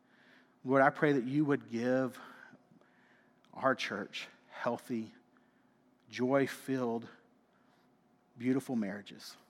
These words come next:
And Lord, that even what you say to us today could be a step towards that. In Christ's name we pray. Amen. Okay, first point. How did God design marriage? Well, he designed marriage to be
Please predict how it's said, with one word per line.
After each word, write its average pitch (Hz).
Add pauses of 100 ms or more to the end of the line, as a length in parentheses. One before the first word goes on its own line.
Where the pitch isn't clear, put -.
(840)
And 113
Lord, 110
that 113
even 120
what 113
you 120 (240)
say 135
to 135
us 123
today 98
could 101
be 104
a 92
step 110 (420)
towards 107
that. 95 (260)
In -
Christ's 107
name 107
we 110
pray. 92 (720)
Amen. 104 (840)
Okay, 143 (220)
first 190
point. 156 (260)
How 165
did 202
God 165
design 156
marriage? 117 (600)
Well, 156
he 185
designed 170
marriage 151
to 165
be 135